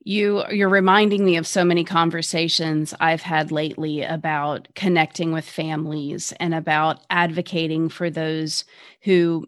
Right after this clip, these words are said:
who may not feel they have the strongest voice in the world. But also, I, I think we can think about literacy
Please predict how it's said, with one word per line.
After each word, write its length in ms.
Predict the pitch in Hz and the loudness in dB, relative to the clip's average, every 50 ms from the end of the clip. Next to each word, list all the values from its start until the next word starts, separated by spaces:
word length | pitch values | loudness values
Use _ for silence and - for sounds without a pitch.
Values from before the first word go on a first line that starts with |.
| - 175 | -8 -4
who 120 | 180 202 | -2 0
may 220 | 185 190 185 196 208 | 2 4 4 6 6
not 240 | 202 185 185 - - | 6 6 6 4 0
feel 380 | - - 214 208 214 202 196 | -6 -4 -2 0 0 0 0
they 160 | 175 180 165 | 0 0 -2
have 320 | 165 180 165 156 156 147 - | -2 -2 -4 -4 -4 -6 -6
the 80 | 170 | -8
strongest 640 | 151 - - - 165 165 165 147 156 147 - - - | -10 -6 -2 -2 0 0 -2 -2 -4 -6 -8 -10 -8
voice 380 | 170 160 160 165 165 - - | -6 -6 -4 -4 -6 -6 -6
in 120 | 175 165 160 | -4 -4 -4
the 80 | 156 | -4
world. 440 | 156 151 156 156 151 147 143 139 - _ - - - - - _ | -4 -4 -4 -4 -4 -4 -6 -8 -10 _ -20 -20 -20 -20 -6 _
But 120 | 226 220 | -2 -2
also, 640 | - - 196 233 277 269 - 294 247 214 202 202 196 | 0 2 2 2 2 2 2 4 4 6 4 4 2
I, 200 | - 175 180 - - | 0 -2 -2 0 0
I 80 | - 196 | 0 0
think 240 | - 247 254 240 - - | 0 0 -2 -2 -4 -8
we 100 | 233 226 | -8 -8
can 220 | - - 220 208 | -8 -8 -10 -6
think 220 | - - 226 220 | -2 -2 -2 0
about 260 | 233 208 202 196 - 185 | 2 2 2 2 4 2
literacy 840 | 185 190 190 247 262 254 254 - - 196 185 185 185 180 180 - | 2 2 2 2 2 0 0 -2 0 0 2 2 2 0 -2 -4